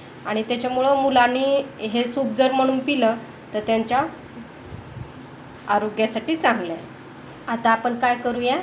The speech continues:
हे मॅगी आपण डिशमध्ये काढून घेऊ. बघा मैत्रिणींनो,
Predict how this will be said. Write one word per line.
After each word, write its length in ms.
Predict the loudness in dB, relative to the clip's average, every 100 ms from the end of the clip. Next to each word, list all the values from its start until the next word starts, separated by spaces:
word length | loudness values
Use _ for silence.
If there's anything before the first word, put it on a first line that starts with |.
| -4 -14 -4
हे 260 | 0 0 0 -2
मॅगी 340 | 0 0 2
आपण 280 | 2 2 0 0 -14 -12 -2
डिशमध्ये 460 | 0 0 0 0 0
काढून 380 | 2 2 2
घेऊ. 200 | -8 -12 -12 -14 -16 -16 -12
बघा 360 | -6 -2 0 2
मैत्रिणींनो, 680 | 4 4 2 0 -2 0